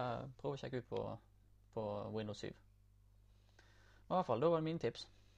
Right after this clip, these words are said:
Eh, dette her nå er det Breakpoint, som jeg da har vært en, eh, demo, eh,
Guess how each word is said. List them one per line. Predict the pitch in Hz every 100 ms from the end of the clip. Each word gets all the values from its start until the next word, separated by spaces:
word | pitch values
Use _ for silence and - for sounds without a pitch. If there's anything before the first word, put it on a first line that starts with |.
| - - -
Eh, | 127 117 117 117 - - - - -
dette | 147 156
her | 151
nå | 151 131
er |
det | 120
Breakpoint, | 139 135 - 110 -
som | - 123
jeg | 120
da | 120
har | 110
vært | 107
en, | 110 101
eh, | 98 101 - - - - - - -
demo, | 143 143 127 113 104 101 95
eh, | 95 -